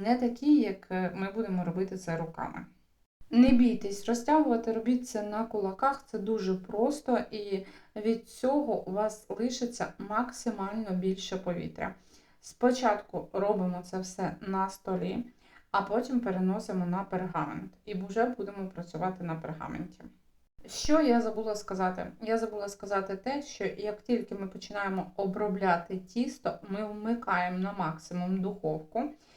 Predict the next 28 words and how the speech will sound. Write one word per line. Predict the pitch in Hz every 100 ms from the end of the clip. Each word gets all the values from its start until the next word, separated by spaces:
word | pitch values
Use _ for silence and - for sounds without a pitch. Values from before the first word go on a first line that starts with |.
| _ _ -
і | 220
в | 208 190
духовці | 196 - 220 - 240
ми | 196 208
лишаємо | 208 - 185 190 208 196
деко. | 190 185 190 185 - 170
Деко | 180 208 262 254
бу-, | - -
має | 185 180 180
бути | 175 165 -
обов'язково | 196 185 170 170 - 185 190 202
нагріте. | 190 185 170 160 - 180 - _ _ - _ - - -
Розігріваємо | 208 233 240 240 233 214 196 196
духовку | 208 269 311 302
на | 202 196
двісті | 190 247 - 226
п'ятдесят-триста | - 190 190 196 247 302 - - 196 240 240 196
градусів, | 190 156 151 - - 185
але | 196
я | 202
знаю, | 196 185 185
що | - 190
не | 202
в | 202
усіх | 208 - 180 -
є | 190 180
триста, | - 202 247 - 190
тому | 185 185 175